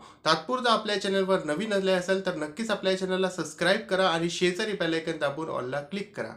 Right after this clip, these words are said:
सध्याच्या काळात देशामध्ये असे कोणतेही हवामान प्रणाली स्ट्रॉंग बनलेले नाही आहेत, ज्यामुळे राज्यामध्ये आपल्याला पाऊस पाहायला भेटणार आहे. सध्या एक सायक्लोनिक सर्क्युलेशन इकडे असमच्या भागावर बनलेला आहे, एक ट्रफ बनलेली आहे, छत्तीसगड होत रायलसीमा,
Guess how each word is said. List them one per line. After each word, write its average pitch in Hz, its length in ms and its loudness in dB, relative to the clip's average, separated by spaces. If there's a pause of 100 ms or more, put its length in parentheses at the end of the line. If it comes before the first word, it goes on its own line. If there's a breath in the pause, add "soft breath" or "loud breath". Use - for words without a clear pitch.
(100)
सध्याच्या 170 440 2
काळात 214 220 4
देशामध्ये 170 560 2
असे 165 200 2
कोणतेही 180 560 0
हवामान 170 560 0
प्रणाली 175 340 0
स्ट्रॉंग 160 460 2
बनलेले 156 420 2
नाही 143 240 -2
आहेत, 147 140 -2
ज्यामुळे 147 540 0
राज्यामध्ये 143 580 -2
आपल्याला 131 320 -2
पाऊस 156 400 2
पाहायला 131 300 -4
भेटणार 117 340 -4
आहे. 110 200 -6 (400 loud breath)
सध्या 151 220 6
एक 180 60 4
सायक्लोनिक 180 480 4
सर्क्युलेशन 185 680 4
इकडे 175 380 6 (260 loud breath)
असमच्या 196 400 6
भागावर 165 400 6
बनलेला 156 360 4
आहे, 156 420 4
एक 160 200 0
ट्रफ 180 260 8
बनलेली 170 360 8
आहे, 165 180 6 (120)
छत्तीसगड 160 480 6
होत 165 220 2
रायलसीमा, 143 520 6